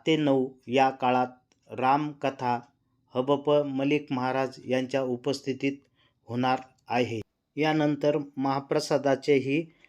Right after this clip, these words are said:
आयोजन करण्यात आले आहे. या होणाऱ्या कार्यक्रमाविषयी राजुरी गावचे उपसरपंच डॉक्टर सोमनाथ गोरे पाटील यांनी या कार्यक्रमाविषयी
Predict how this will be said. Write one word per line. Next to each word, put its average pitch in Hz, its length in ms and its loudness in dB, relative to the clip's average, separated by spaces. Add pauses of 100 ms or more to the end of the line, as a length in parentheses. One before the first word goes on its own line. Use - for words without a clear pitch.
(160)
आयोजन 143 400 4
करण्यात 135 480 -2
आले 120 220 2
आहे. 110 460 -6 (580)
या 135 380 2 (240)
होणाऱ्या 131 440 0
कार्यक्रमाविषयी 135 1200 -2 (680)
राजुरी 135 420 2
गावचे 135 640 2
उपसरपंच 127 840 -2 (600)
डॉक्टर 135 340 -4
सोमनाथ 139 500 0 (100)
गोरे 135 240 4
पाटील 131 420 -2
यांनी 131 400 0 (640)
या 139 260 2
कार्यक्रमाविषयी 135 1300 0